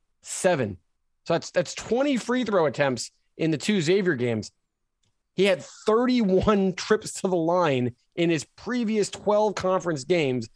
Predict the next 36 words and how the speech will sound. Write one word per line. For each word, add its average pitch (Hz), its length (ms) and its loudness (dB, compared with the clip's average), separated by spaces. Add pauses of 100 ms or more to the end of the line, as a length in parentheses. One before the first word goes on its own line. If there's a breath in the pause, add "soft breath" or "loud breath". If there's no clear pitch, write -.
(280 soft breath)
not 156 320 0
counting 175 360 0
the 156 100 0
two 175 200 -4
Xavier 156 320 -2
games. 110 340 -6 (320)
That's, - 180 -4
that's 220 220 -4
mind-boggling. 160 880 0 (1000)
I - 40 -10
mean, 185 120 2
if 180 120 2
he 233 120 0
could 247 140 0
just 190 320 -2
be 208 240 0
aggressive 160 640 0
and 123 200 -2
get 175 220 -2
to 185 100 -4
the 156 120 0
rim, 139 420 0 (320 soft breath)
I 151 80 0
think 160 200 -4 (100)
other 196 200 4
parts 170 380 0
of 156 100 -2
his 131 200 -2
game 170 360 0
are 131 40 -2
gonna 139 320 -2
open 147 280 0
up, 175 300 0 (260)
specifically 190 720 0
the 147 80 0
mid-range, 151 760 0